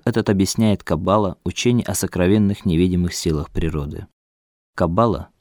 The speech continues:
находящаяся в руках европейских магов, представляет собой фрагменты Каббалы еврейских священнослужителей, которые, в свою очередь, заимствовали некоторые тайны магии у халдейских жрецов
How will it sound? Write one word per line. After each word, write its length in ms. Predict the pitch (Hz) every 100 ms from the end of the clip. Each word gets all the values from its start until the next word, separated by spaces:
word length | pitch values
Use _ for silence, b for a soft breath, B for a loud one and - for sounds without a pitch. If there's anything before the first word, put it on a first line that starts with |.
| -
находящаяся 720 | 87 82 85 92 - 87 85
в 60 | 80
руках 260 | 80 87 -
европейских 640 | 87 85 85 85 - 76 -
магов, 360 | 87 95 87 _ _ _ -
представляет 580 | 90 90 101 101 107 95
собой 260 | 98 95
фрагменты 560 | 101 92 90 101 101 98
Каббалы 440 | - 87 95 101
еврейских 440 | 90 92 98 - 95
священнослужителей, 1120 | 92 90 101 90 87 90 92 110 85 73 69 _ _ _
которые, 360 | - 101 104 98
в 40 |
свою 260 | - 92 92
очередь, 420 | 90 101 107 98
заимствовали 600 | 90 98 107 - 95 87
некоторые 420 | 95 113 110 101 98
тайны 380 | 104 98 95
магии 300 | 87 101 101
у 60 | 95
халдейских 600 | 101 90 95 95 - 85
жрецов 460 | 80 73 95 95